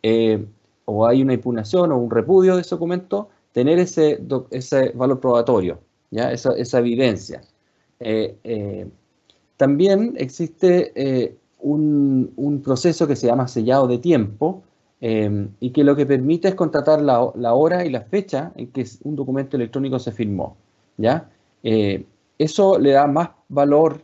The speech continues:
¿cierto?, a un documento, eh, firmado electrónicamente, ¿ya? El, el, el, el sellado de tiempo s-, lo dan los proveedores de certificación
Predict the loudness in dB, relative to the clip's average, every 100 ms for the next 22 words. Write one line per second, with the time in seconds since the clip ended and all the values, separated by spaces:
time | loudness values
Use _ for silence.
0 | _ -8 -6 -6 -4 -2 -2 -2 -4 -4
1 | -4 -4 -4 -4 -4 -10 -8 -6 -6 -8
2 | -14 _ _ -4 2 4 4 2 -2 -4
3 | -2 -4 -6 -10 -16 -16 _ _ -10 -10
4 | -8 -6 -6 -6 -4 -4 -4 -4 -4 -4
5 | -6 -8 -14 _ -14 -4 2 4 4 2
6 | -2 0 0 0 -8 -16 -6 0 2 2
7 | 2 0 2 4 4 2 -2 -6 -8 -6
8 | -6 -6 -2 -4